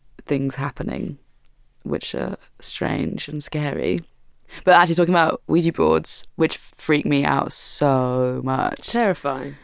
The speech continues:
Speaker 1: My mum used to dabble.
Speaker 2: And your mum now gets haunted by spirits?
Speaker 1: So she, yeah, she told me today, 'cause I ra-, I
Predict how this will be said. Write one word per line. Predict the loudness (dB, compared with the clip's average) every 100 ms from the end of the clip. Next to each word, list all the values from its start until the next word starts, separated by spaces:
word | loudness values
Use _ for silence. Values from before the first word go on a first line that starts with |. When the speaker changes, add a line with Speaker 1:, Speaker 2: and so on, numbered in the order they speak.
| -14 0
Speaker 1:
My | 4 6 6
mum | 6 6 6 4 2 0 -6 _ -20 _ -16 -2
used | 0 0 -2
to |
dabble. | 0 0 0 0 0 0 -2 -12 -20 -18 -14 -12 -12 -2
Speaker 2:
And | 4 6 4 0 0
your | 4 6
mum | 6 6 6
now | 4 4
gets | 0 0
haunted | 2 2 0
by | 0 0
spirits? | 4 6 6 2 -2 2
Speaker 1:
So | 4
she, | 6 6 6 8
yeah, | 8 8
she | 6
told | 4 4
me | 4
today, | 6 6
'cause | 6
I | 2
ra-, | 2 2
I | 0